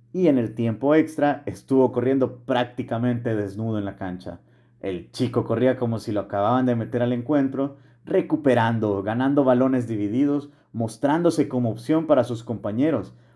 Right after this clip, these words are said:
y le alcanzó para crear tres jugadas claras de gol, incluso mandando una al palo. Probablemente la mayoría se queda con que Enzo fue el que falló el penal de Argentina,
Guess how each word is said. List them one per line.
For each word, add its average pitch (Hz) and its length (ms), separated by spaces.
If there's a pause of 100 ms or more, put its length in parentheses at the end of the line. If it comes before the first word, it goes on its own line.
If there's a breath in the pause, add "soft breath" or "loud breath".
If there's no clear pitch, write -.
(200 soft breath)
y 139 140
le 135 100
alcanzó 120 560
para 143 220
crear 131 420
tres 160 380
jugadas 135 500
claras 131 400
de 120 120
gol, 135 340 (260 loud breath)
incluso 127 560
mandando 117 460
una 123 260
al 104 160
palo. 95 400 (540 soft breath)
Probablemente 120 880 (160 loud breath)
la 113 180
mayoría 113 460
se 127 160
queda 135 280
con 117 200
que 101 160
Enzo 120 260
fue 135 380
el 127 100
que 107 100
falló 104 260
el 101 120
penal 101 300
de 101 60
Argentina, 98 640